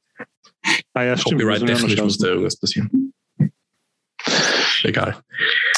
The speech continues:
Speaker 2: Auf jeden Fall, das, äh, hab ich gespielt. Hast du was gespielt? Äh, wollen wir abwechselnd oder soll ich gleich alles
Speaker 1: Ähm, ich
Speaker 2: raushauen?
Speaker 1: hab, ähm, ich hab auch, äh, Remake gespielt und zwar hab ich wieder angefangen, Monkey Island spielen und hab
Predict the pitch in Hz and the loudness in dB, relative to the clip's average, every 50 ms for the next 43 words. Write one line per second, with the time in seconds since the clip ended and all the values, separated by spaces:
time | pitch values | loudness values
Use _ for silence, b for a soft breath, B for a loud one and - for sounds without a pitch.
0 | B B - 147 127 143 143 139 147 139 127 135 135 135 - 135 131 127 123 120 | B B -4 -2 0 0 0 0 0 0 0 0 0 0 0 0 0 0 0 0
1 | 117 113 92 82 - - 127 139 151 143 - - 160 165 196 214 202 - - - | 0 -2 -2 -2 -2 0 0 0 0 -2 -2 0 0 2 2 0 -2 -4 -8 -12
2 | - _ _ _ - _ _ _ - - - _ _ _ - - - - 180 143 | -14 _ _ _ -20 _ _ _ -20 -20 -20 _ _ _ -6 -2 0 0 0 0
3 | - - - 113 107 117 117 - 120 113 - 110 107 104 107 110 110 110 123 135 | -2 -2 -2 -2 -2 -2 -2 -2 -2 -2 -2 -2 -2 -2 0 0 0 0 0 -2
4 | - 107 107 104 - 120 127 127 123 101 104 101 104 107 113 - - _ _ _ | -2 -4 -2 0 0 0 0 0 0 0 0 0 -2 -4 -6 -10 -14 _ _ _
5 | _ _ _ _ _ _ _ - - 110 107 110 104 113 - - 147 - - 156 | _ _ _ _ _ _ _ -4 -2 0 0 0 0 0 2 2 2 2 2 2
6 | 156 - - - - 214 185 165 - 180 180 - 370 - - _ _ _ _ _ | 2 2 2 2 2 2 2 2 2 2 0 -2 -4 -8 -10 _ _ _ _ _
7 | - 605 - _ _ _ _ _ _ _ _ _ _ - 147 139 139 143 143 143 | -12 -12 -12 _ _ _ _ _ _ _ _ _ _ -2 0 0 2 2 2 2
8 | 143 143 143 143 143 139 143 165 175 165 175 156 147 139 151 165 165 165 - _ | 0 0 0 0 0 0 0 0 0 0 2 0 0 0 0 0 -2 -4 -6 _
9 | _ _ _ _ 156 135 135 131 131 131 135 - 226 180 127 120 151 202 247 220 | _ _ _ _ -2 0 0 2 2 0 0 0 0 0 0 2 2 2 2 2
10 | 123 117 117 - - - - - - 123 127 135 - - 131 123 123 - - 143 | 0 0 -2 -4 -8 -10 -6 -2 0 0 0 0 0 -2 -2 -2 -2 -2 -2 -2
11 | 135 139 143 143 139 131 131 131 131 135 131 143 147 - - 147 135 135 131 127 | -2 0 0 0 0 2 0 0 0 -2 -2 -4 -4 -4 -4 -2 -2 0 0 0
12 | 123 123 123 123 143 - - - - 139 147 160 156 120 110 - - - - 113 | 0 0 0 -2 -2 -2 -2 -2 0 0 0 0 0 -2 -2 -4 -6 -4 -2 0
13 | 110 117 127 135 - - 123 123 123 110 123 123 123 120 | 0 0 0 0 -2 -2 -2 -2 -2 -2 -2 -2 -2 -4